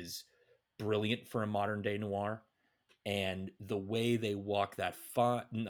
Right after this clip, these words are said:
not that fine line, but, like, that scene, I feel like encapsulates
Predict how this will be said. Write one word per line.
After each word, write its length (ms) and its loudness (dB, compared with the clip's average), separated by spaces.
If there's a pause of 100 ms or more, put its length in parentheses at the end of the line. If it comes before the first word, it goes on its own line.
not 180 -4
that 140 -10
fine 240 -4
line, 220 -4
but, 100 -4
like, 180 -2 (360)
that 320 2 (100)
scene, 540 2
I 120 2
feel 300 -4
like 160 -2
encapsulates 1120 -6